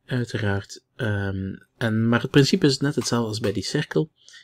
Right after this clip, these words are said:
Ik ga die link voorzien naar West-Vlaanderen in dit geval, omdat ik West-Vlaanderen heb aangeduid. Eventueel die alternatieve tekst gaan voorzien. Wel, eigenlijk niet eventueel, moet je doen, verplicht uiteraard. En dan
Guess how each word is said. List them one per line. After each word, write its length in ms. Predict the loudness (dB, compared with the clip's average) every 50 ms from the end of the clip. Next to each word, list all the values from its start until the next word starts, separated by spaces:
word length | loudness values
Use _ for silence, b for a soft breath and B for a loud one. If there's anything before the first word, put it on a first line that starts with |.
| B B _ _
Ik 240 | -2 -2 -2 -2 -6
ga 380 | -14 -8 -4 -4 -2 -2 -2 -2
die 200 | -2 -2 0 0
link 220 | 0 0 -2 -2
voorzien 520 | 0 2 2 4 4 4 2 2 0 -4 -6
naar 340 | -4 -2 0 0 0 0 0
West-Vlaanderen 640 | -2 -4 -4 -4 -4 -2 -2 -2 -2 -4 -6 -6 -4
in 140 | -4 -4
dit 140 | -4 -4 -6
geval, 320 | -8 -10 -8 -6 -6 -4 -4
omdat 300 | -4 -4 -4 -6 -8 -10
ik 100 | -14 -14
West-Vlaanderen 540 | -12 -10 -8 -6 -4 -4 -4 -4 -4 -6
heb 160 | -8 -8 -8 -8
aangeduid. 540 | -8 -8 -8 -8 -6 -6 -8 -8 -10 -14 B B B B B B B B _
Eventueel 460 | 0 2 2 2 2 0 0 0 0
die 120 | 0 -2 -2
alternatieve 560 | -2 -2 -4 -4 -4 -6 -8 -8 -8 -8 -10
tekst 440 | -6 -4 -4 -4 -4 -6 -8 -8 -10 -12 -14
gaan 360 | -10 -6 -4 -4 -4 -4 -6 -8
voorzien. 520 | -12 -12 -8 -6 -6 -4 -2 -4 -4 -4 -6 -10 -16 -18 -10 -10 -10 -8 -8 -10 -12 -12 -14 -16 -14 -14 -12 -12 -10 -10 -10 -8 -6
Wel, 180 | -6 -6 -6
eigenlijk 340 | -6 -4 -2 -2 -2 -2 -2
niet 180 | -2 -2 -2 -2
eventueel, 640 | -2 0 0 -2 -2 -2 -2 -2 -2 -2 -2 -4 -4 0
moet 240 | 2 2 2 2
je 100 | 0 -2
doen, 220 | -2 -2 -4 -4 -6 _
verplicht 560 | _ -8 -8 -8 -8 -4 -4 -6 -4 -4 -6
uiteraard. 500 | -8 -6 -6 -6 -6 -8 -8 -8 -12 -18 _ B B B B B B B B B B B B B B _
En 180 | 0 0 2
dan 280 | 4 4 4 2 0